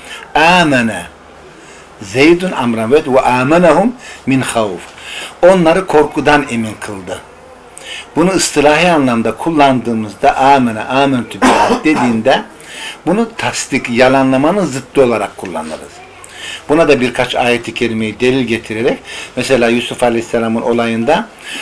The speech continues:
وَمَا أَنْتَ بِمُؤْمِنٍ لَنَا وَلَوْ كُنَّا صَادِقِينَ. Biz doğru da söylesek sen bizi tasdik etmeyeceksin. Yani bizi yalanlıyorsun demektir. Bu tasdiğin kalple, dille ve azalarla olduğuna inanırız.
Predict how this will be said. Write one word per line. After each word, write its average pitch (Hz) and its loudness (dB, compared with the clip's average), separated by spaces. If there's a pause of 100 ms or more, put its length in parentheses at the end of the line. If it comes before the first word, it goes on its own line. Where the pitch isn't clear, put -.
(100)
وَمَا 147 4
أَنْتَ 131 -2
بِمُؤْمِنٍ 131 0 (240)
لَنَا 185 2 (360)
وَلَوْ 156 6
كُنَّا 160 2
صَادِقِينَ. 101 -4 (500)
Biz 170 -4
doğru 175 4
da 233 -2
söylesek 117 -2
sen 131 -2
bizi 151 -10
tasdik 143 -6
etmeyeceksin. 95 -12 (320)
Yani 131 -2
bizi 127 -4
yalanlıyorsun 120 2 (340)
demektir. 98 -10 (720)
Bu 180 2
tasdiğin 131 -2
kalple, 147 0 (440)
dille 143 0 (460)
ve 190 6
azalarla 156 8
olduğuna 113 -2
inanırız. 92 -12